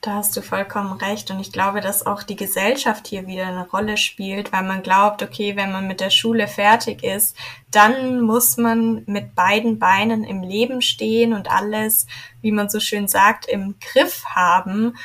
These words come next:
Und das ist natürlich auch ein immenser Druck, den man sich da selbst auferlegt. Und wir wissen alle, dass zu viel Druck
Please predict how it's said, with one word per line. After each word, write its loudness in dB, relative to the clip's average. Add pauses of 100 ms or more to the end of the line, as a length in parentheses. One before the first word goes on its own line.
(180)
Und 0
das 4
ist 0
natürlich -2
auch 0
ein -4
immenser 0
Druck, -4
den -8
man -8
sich -10
da -4
selbst -4
auferlegt. -4
Und -8
wir -10
wissen -6
alle, 2
dass -6
zu -4
viel -2
Druck 0